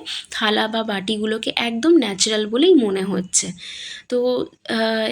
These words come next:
এইগুলো কালার করা হয়ে গেলে এর ওপর আমি ডিজাইন করা স্টার্ট করে দিয়েছি হোয়াইট কালার নিয়ে।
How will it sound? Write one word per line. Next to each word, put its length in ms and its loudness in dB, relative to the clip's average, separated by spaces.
এইগুলো 420 2
কালার 340 2
করা 260 0
হয়ে 320 2
গেলে 460 2
এর 160 2
ওপর 240 -2
আমি 200 -2
ডিজাইন 360 -2
করা 260 -4
স্টার্ট 360 -4
করে 220 -2
দিয়েছি 400 -2
হোয়াইট 420 0
কালার 360 -2
নিয়ে। 320 0